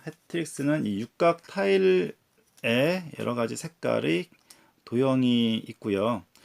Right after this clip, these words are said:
일단 육각 타일을 좋아합니다. 육각형 타일, 이걸 좋아하는데 아주 아기자기한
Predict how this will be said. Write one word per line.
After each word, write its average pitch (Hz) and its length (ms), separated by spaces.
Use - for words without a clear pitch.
일단 160 580
육각 180 680
타일을 190 460
좋아합니다. 151 800
육각형 147 500
타일, 139 640
이걸 117 180
좋아하는데 143 720
아주 - 240
아기자기한 139 1000